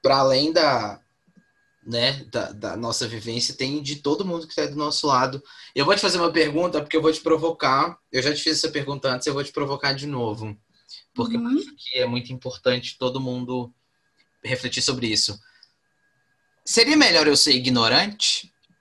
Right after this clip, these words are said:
Speaker 1: nesse momento?
Speaker 2: Nossa!
Speaker 1: Não saber
Speaker 2: Amo!
Speaker 1: nada? Tipo,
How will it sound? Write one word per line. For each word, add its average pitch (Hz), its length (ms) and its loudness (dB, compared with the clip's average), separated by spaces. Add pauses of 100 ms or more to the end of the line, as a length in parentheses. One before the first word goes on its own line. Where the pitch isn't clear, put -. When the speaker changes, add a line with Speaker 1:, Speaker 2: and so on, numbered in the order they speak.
(140)
Speaker 1:
nesse 107 280 -4
momento? 123 480 -4 (880)
Speaker 2:
Nossa! 196 920 0 (120)
Speaker 1:
Não 127 100 -4
saber 233 340 4
Speaker 2:
Amo! 254 100 2
Speaker 1:
nada? 147 340 2 (1160)
Tipo, 113 500 0